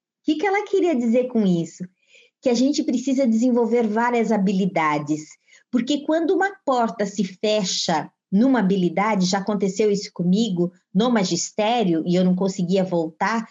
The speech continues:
saí um tempinho pra trabalhar, quis trabalhar no I B G E com pesquisa, porque eu queria estudar, pe-, eu tava na militância e queria pesquisar a questão racial,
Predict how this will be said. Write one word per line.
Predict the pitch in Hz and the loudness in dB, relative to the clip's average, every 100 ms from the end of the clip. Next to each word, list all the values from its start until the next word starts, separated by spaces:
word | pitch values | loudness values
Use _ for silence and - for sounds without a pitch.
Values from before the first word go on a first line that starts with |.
| _ | _
saí | - 214 202 240 | -6 -2 0 0
um | 285 | 0
tempinho | 277 226 226 262 302 330 | 2 0 0 0 0 -2
pra | 262 | -2
trabalhar, | 233 220 208 208 202 196 196 | -4 -4 -2 -2 0 0 -2
quis | 196 226 | -2 -2
trabalhar | 233 214 202 202 196 190 185 - _ _ | -2 -2 0 0 0 0 -2 -10 _ _
no | 190 | 0
I | 202 | 2
B | 196 196 | 2 2
G | 175 185 | 2 2
E | 202 240 | 2 0
com | 226 | -2
pesquisa, | 190 185 185 - 240 277 302 302 | 0 -2 -4 -2 2 2 2 -4
porque | - 185 202 | -6 -6 -4
eu | |
queria | 202 214 190 214 | -2 -4 -2 -2
estudar, | 202 - 190 185 175 _ | -4 -2 -2 0 -2 _
pe-, | - 208 | -2 0
eu | 185 180 180 180 | 0 0 0 -2
tava | 190 180 | -2 0
na | 185 | 2
militância | 185 180 185 202 208 190 | 2 2 0 -2 -4 -6
e | |
queria | - 190 226 | -6 -2 -2
pesquisar | 233 196 - 208 185 185 180 | -2 -4 -4 -6 -2 0 0
a | |
questão | 180 185 190 185 | -2 -6 0 0
racial, | 185 185 196 175 185 277 | 0 -2 -2 0 0 -4